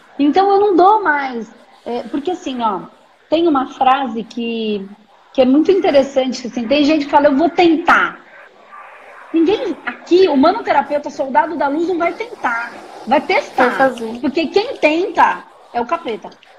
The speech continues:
Speaker 1: É ele que fica tentando.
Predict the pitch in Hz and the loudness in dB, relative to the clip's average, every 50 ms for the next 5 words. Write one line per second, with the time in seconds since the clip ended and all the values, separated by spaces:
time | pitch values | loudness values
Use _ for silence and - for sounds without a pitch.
0 | _ _ _ _ _ - - - - - - _ - _ _ _ _ - - - | _ _ _ _ _ -20 -20 -20 -20 -20 -20 _ -20 _ _ _ _ -20 -20 -20
1 | - - - - - _ _ - _ _ _ _ _ _ - _ - - - - | -20 -20 -20 -20 -20 _ _ -20 _ _ _ _ _ _ -20 _ -20 -20 -12 -4
2 | - 262 269 311 330 320 - 359 254 294 - 269 - - 247 240 214 - 233 202 | 0 2 2 2 2 0 -2 -4 -6 -6 -6 -6 -6 -4 -4 -6 -6 -6 -6 -6
3 | 185 180 185 185 175 | -8 -8 -10 -12 -14